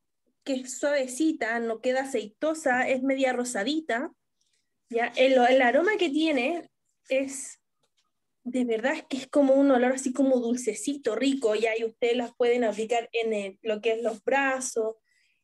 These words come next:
el, la pancita, lo que es para la parte de las estrías.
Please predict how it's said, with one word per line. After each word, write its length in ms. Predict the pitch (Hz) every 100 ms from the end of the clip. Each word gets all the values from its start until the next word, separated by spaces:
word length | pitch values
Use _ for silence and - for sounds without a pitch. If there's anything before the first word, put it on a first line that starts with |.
| _
el, 280 | 240 240 226
la 180 | 277 247
pancita, 960 | 240 226 220 320 320 294 254 240 233 233
lo 160 | 226 220
que 80 | 233
es 60 |
para 180 | 240 233
la 100 | 226
parte 220 | 226 226
de 100 | 233
las 100 | 226 214 208 208
estrías. 680 | 208 247 320 330 254 269